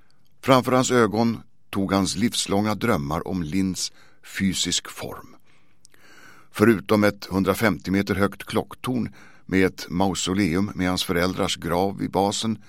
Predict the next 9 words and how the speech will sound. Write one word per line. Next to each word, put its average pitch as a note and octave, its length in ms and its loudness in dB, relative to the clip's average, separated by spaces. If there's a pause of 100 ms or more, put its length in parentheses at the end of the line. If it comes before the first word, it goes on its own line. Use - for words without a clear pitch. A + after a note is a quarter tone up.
(600)
hade C3+ 180 2
Giesler G#2+ 460 2
försett A#2 340 0
staden D2 460 -4
med E2 120 -2
nya F#2 380 2
breda E2+ 420 0
gator, F2+ 560 -4 (280)
fabriker, G2+ 680 -2